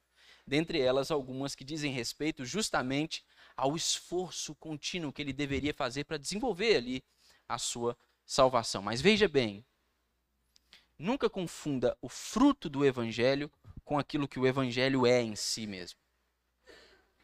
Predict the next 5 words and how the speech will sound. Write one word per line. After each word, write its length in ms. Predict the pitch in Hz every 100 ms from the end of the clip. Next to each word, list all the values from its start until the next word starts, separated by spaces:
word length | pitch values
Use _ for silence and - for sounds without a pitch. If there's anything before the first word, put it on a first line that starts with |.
| _ _ _ _ _ _ _
A, 320 | - 65 87 -
esta 360 | - 131 - 165
nossa 680 | 156 160 151 - 147 120 _ _ -
ação 560 | 123 - - - 185 175
contínua, 880 | 156 139 - - 165 160 107 92